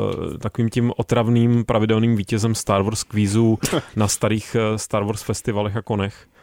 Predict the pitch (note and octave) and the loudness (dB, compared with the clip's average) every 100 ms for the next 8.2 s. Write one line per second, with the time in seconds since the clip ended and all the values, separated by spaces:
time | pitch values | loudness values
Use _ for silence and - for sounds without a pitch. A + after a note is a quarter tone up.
0 | _ - F#2 G2 F#2 F#2+ F#2 G2 G#2 G2+ | _ -14 -10 -6 -4 -4 -6 -6 -4 -4
1 | - - - A2+ F#3+ C3+ - B2 C#3 - | -8 -16 -8 -4 -2 0 0 0 0 0
2 | - A2 G2+ G2+ G#2 - D#3+ A#2+ E2+ - | 0 0 0 0 -4 -4 -4 -4 -4 -8
3 | - A2+ A2+ C3 B2 A#2+ B2 A#2+ A2+ B2 | -6 -6 -4 -4 -4 -6 -4 -2 0 -2
4 | - - - A2+ G#2+ G#2 G#2 - - F#3+ | -6 -14 -12 -6 -4 -2 -2 -4 -2 -2
5 | C3 F#2 F2+ G#2+ - D#3+ F3 E3 - D3+ | 0 -2 -2 -4 -2 -2 -2 -4 -4 -2
6 | C#3 C3+ C3+ C#3+ - - - - C#3+ C3+ | 0 0 -2 -4 -8 -8 -6 -2 -2 0
7 | C#3 C3 A#2 C#3 B2 A#2+ C3 G#2 G2+ F#2+ | -2 -2 -2 -2 -4 -2 -4 -2 -4 -6
8 | - - | -10 -16